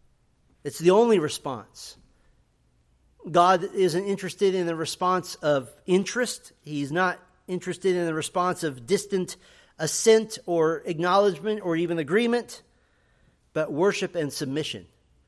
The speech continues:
That is the response to revelation. There's a second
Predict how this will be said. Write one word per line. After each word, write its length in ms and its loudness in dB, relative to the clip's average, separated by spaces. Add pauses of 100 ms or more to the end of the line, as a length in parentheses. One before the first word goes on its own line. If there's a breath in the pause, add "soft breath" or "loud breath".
(460)
That 160 -4
is 240 -6
the 300 2
response 540 -2
to 100 -10
revelation. 640 -4 (2000)
There's 120 -14
a 40 -10
second 400 -2